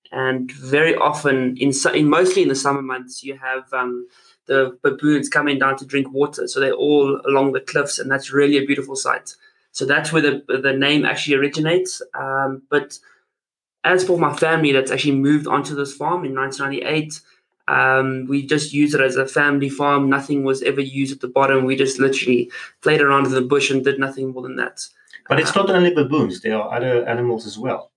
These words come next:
Speaker 1: Yeah, we got many bird species and, um, different buck, like your nyalas and bushbuck that are roaming the area, and night owls and many other things. And we've even, um, had one or two instances where we've seen leopard on the property.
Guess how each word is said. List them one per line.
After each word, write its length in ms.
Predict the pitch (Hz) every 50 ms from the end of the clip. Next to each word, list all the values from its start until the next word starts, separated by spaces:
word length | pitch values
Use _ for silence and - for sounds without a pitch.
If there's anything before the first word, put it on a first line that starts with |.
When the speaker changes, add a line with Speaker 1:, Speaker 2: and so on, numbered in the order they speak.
| _ -
Speaker 1:
Yeah, 380 | - 196 240 269 - - -
we 120 | 143 143 135
got 260 | 131 147 139 - 147
many 280 | 156 156 147 143 135
bird 300 | 135 135 143 143 143 139
species 460 | - - - 156 151 147 156 151 143 143 143 143 135 131
and, 340 | - 127 127 127 127 127 127
um, 300 | 127 123 123 123 120 -
different 400 | - 143 131 - 143 135 131 -
buck, 240 | - 131 131 - -
like 220 | 139 135 - -
your 240 | 139 135 131 127 127
nyalas 580 | 131 135 139 139 135 135 135 131 127 131 127 123
and 160 | 127 135 131
bushbuck 460 | - 143 139 - - 139 135 - -
that 100 | - 131
are 220 | 135 131 131 127 123
roaming 340 | 135 135 135 135 135 135
the 140 | 131 131 131
area, 420 | 135 135 135 131 131 127 - - _ _ _ _ _ _ -
and 220 | - 131 135 131
night 320 | 131 139 139 135 131 135 - -
owls 320 | 131 135 135 131 131 127
and 140 | 131 135 135
many 180 | 143 143 147
other 200 | 147 135 123 131
things. 400 | 123 - 127 123 95 - - - - _ _ _ _ _
And 180 | - 156 160 160
we've 200 | 170 175 160 160 175
even, 500 | 208 202 175 175 170 165 160 156 147 -
um, 340 | - 135 135 135 139 139 139
had 360 | 131 - 143 143 139 - -
one 120 | 143 143 143
or 100 | 139 -
two 160 | - 156 147
instances 560 | 147 147 127 - - 147 135 - 139 131 131
where 120 | 139 135
we've 140 | 135 135 135
seen 220 | - - 147 139 139
leopard 300 | 139 135 135 135 139 147
on 80 | 131 101
the 60 | -
property. 560 | - - - - - - _ - - - _